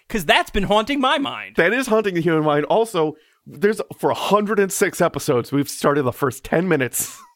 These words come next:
Speaker 2: <laughs> talking about random B S. That's on you.
Speaker 1: A lot of the time, a lot of the time, a lot of the time, it gets sexy.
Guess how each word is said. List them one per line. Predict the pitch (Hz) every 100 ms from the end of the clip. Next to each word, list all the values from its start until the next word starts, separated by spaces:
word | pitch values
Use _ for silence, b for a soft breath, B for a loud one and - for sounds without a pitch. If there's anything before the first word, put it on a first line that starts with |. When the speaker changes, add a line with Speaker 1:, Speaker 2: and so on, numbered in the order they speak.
| _
Speaker 2:
<laughs> | _ - -
talking | 175 135 160
about | 143 135 123
random | 123 131 127 123
B | 131 127
S. | - - B B B
That's | - 202 208
on | 170
you. | 180 170 -
Speaker 1:
A | 160
lot | 170 190 208
of | 208
the |
time, | 214 208 202 190 185 -
a | 175
lot | 151 139 147 165
of | 180
the | 180
time, | 185 185 190 185 175 160 _ -
a |
lot | 175 190 110 120
of | 131
the | 139
time, | 170 156 156 156 156 156 _ _ _ _ -
it | 135
gets | 117 120 -
sexy. | 139 107 - 107 92